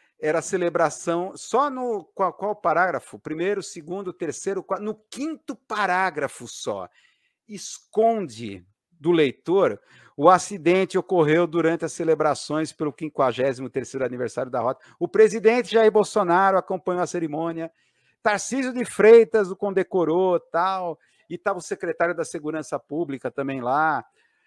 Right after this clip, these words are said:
Ah, tava todo mundo lá. Eles omitem isso, é,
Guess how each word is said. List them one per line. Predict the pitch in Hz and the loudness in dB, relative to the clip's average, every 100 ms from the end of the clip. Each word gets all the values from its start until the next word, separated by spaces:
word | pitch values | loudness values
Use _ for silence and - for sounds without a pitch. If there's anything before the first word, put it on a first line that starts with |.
| _ - | _ -8
Ah, | 196 180 180 175 175 180 - - | 0 4 6 6 4 2 -2 -2
tava | 294 | 0
todo | - 320 320 | 0 -2 -2
mundo | 269 285 233 | 0 0 2
lá. | 160 120 107 - | 2 2 -2 -6
Eles | - 196 | -6 -4
omitem | 240 226 240 - 156 120 | -6 -6 -8 -4 -4 -4
isso, | 107 - 104 | -8 -12 -14
é, | - 151 | -8 -8